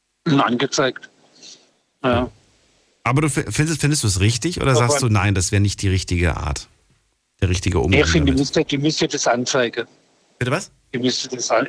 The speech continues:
Speaker 1: die müsste, im Prinzip müsste das anzeigen.
Speaker 2: Ach so, all-, also du bist ja mal, eigentlich müsste man's anzeigen, eigentlich.
Speaker 1: Ja, weil, ja, aber es ist halt der Mehraufwand, was die Arbeit ist halt un-, unrealistisch, kann man fast nicht verlangen.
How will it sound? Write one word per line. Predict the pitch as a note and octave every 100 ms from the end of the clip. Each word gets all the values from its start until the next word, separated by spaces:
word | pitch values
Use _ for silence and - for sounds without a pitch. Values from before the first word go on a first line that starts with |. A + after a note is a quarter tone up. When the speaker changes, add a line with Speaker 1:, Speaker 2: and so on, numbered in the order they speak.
| -
Speaker 1:
die | E3+
müsste, | E3 F3 F#3+
im | D#3+ D3
Prinzip | - D#3 F3+ F3
müsste | F#3 - -
das | D#3 -
anzeigen. | A#2 C3 E3+ C#3+ C#3
Speaker 2:
Ach |
so, | D3+
all-, | E3+ F3
also | - C3+ B2+
du | C#3
bist | F3 D#3
ja |
mal, | C#3+ C3+ B2
eigentlich | - A#2+ C3
müsste | A#2 A#2 G2
man's | E2+ E2
anzeigen, | - D#2+ - B1+ B1+
eigentlich. | F#2 F2+ D#2+ - - -
Speaker 1:
Ja, | C#3 - A#2 - _ _
weil, | C3+ A#2+ A2 - -
ja, | A#2 A#2+ C3
aber | C3+
es | C#3
ist | D#3 D#3+
halt | D#3+
der | D3
Mehraufwand, | C#3 D#3 E3+ - E3+ C#3+
was | D3+ -
die | D#3
Arbeit | C3+ C#3+
ist | B2+
halt | C#3+ C3+ -
un-, | C#3+ C#3 - _ _
unrealistisch, | D#3 D3+ D3+ C#3+ C#3 - C#3 -
kann | - D3
man | C3+
fast | B2 C#3+ -
nicht | C#3+
verlangen. | - C3 A#2